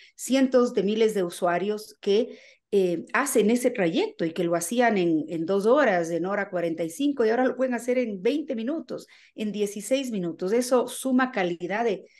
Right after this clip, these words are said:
de tiempo, calidad de vida, eh, eh, un transporte m-, más, más, más digno, eh, de la ciudadanía de Quito, pero además creo que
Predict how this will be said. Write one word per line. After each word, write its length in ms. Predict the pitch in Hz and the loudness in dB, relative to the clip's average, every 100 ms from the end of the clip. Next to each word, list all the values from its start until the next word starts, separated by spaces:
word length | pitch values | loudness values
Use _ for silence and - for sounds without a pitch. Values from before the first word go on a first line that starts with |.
| _ - | _ -8
de 80 | |
tiempo, 440 | 185 202 254 262 269 | -6 0 0 0 -4
calidad 380 | 190 170 202 226 | -4 2 4 4
de 80 | |
vida, 380 | 185 226 254 262 262 - _ - | 2 2 0 0 -4 -20 _ -6
eh, 300 | 190 - - _ - | -6 -6 -10 _ -14
eh, 220 | - - 151 - _ _ _ _ _ _ - | -8 -6 -8 -14 _ _ _ _ _ _ -2
un 160 | 247 | 0
transporte 640 | 240 214 185 240 247 226 226 | 2 0 2 0 4 4 4
m-, 280 | 202 190 - | 0 -2 -2
más, 320 | 214 240 - | 0 0 0
más, 340 | 208 220 - | 0 0 0
más 320 | 202 208 190 156 | 0 2 0 4
digno, 480 | 262 240 185 175 180 - - - _ - | 4 6 4 2 -2 -16 -20 -20 _ -8
eh, 280 | 202 180 170 | -2 -2 -2
de 540 | 165 - - 190 226 | -4 -8 -10 2 4
la 120 | 233 233 | 6 4
ciudadanía 540 | 214 185 175 175 202 | 4 4 6 4 4
de 80 | 196 | 0
Quito, 240 | - 269 | 0 2
pero 160 | 269 254 | 4 6
además 540 | 240 233 302 359 - - | 6 4 4 2 -2 0
creo 360 | 247 277 285 | 4 4 2
que 300 | 247 285 302 | 0 -2 -4